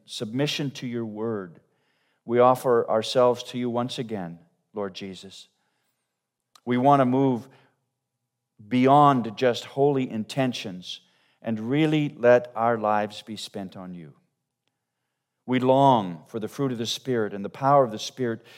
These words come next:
to be evident in our lives so that others will be drawn to the beauty and majesty and wonder and glory of the gospel. No more compromise, Lord Jesus. Please, if it's all or nothing,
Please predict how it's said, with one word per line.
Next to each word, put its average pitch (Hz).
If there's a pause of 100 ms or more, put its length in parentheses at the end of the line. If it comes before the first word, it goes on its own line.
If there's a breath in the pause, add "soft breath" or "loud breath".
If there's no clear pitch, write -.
(160 soft breath)
to 131
be 123
evident 147
in 120
our 110
lives 123 (240 soft breath)
so 135
that 123
others 143
will 117
be 117
drawn 139 (280 soft breath)
to 131
the 120
beauty 139
and 117
majesty 131
and 117
wonder 127
and 110
glory 120
of 117
the 120
gospel. 110 (420)
No 135
more 143
compromise, 123 (400)
Lord 113
Jesus. -
Please, - (800)
if 117
it's 120
all 151
or 143
nothing, 147